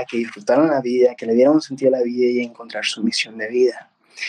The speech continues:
Y así como me llegaron esas tres personas, ¿ok? También me llegaron tres personas más,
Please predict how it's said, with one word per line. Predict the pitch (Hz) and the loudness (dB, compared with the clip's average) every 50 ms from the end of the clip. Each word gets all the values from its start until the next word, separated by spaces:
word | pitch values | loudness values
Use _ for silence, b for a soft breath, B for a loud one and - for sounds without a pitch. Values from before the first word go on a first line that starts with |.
| B B B B - | B B B B 0
Y | - | 0
así | 120 - 160 165 | 2 4 4 4
como | 202 214 214 | 4 4 4
me | 202 175 151 | 2 2 2
llegaron | 143 139 139 139 151 160 | 4 4 4 2 2 -2
esas | 165 160 - 170 - | -6 -6 -10 -10 -6
tres | - 170 165 160 - | -4 -4 -4 -4 -4
personas, | - 156 147 - - 156 165 165 151 135 127 117 117 - - - - B B B B B B - | -6 -6 -6 -2 0 0 2 2 0 -2 -4 -8 -12 -14 -16 -16 -16 B B B B B B -2
¿ok? | 120 120 - - 139 143 | -2 -2 0 -2 -2 0
También | 143 143 131 131 131 131 | 2 2 4 4 4 4
me | 139 147 | 4 4
llegaron | 156 147 139 139 131 135 135 139 | 4 4 4 2 2 2 -2 -6
tres | - - 147 143 147 | -2 -2 -2 -2 0
personas | - 151 139 - 143 143 143 139 135 135 | -2 -2 -2 0 0 0 0 -2 -4 -2
más, | 143 139 135 135 135 143 156 170 - | 0 2 2 2 2 0 0 -2 -6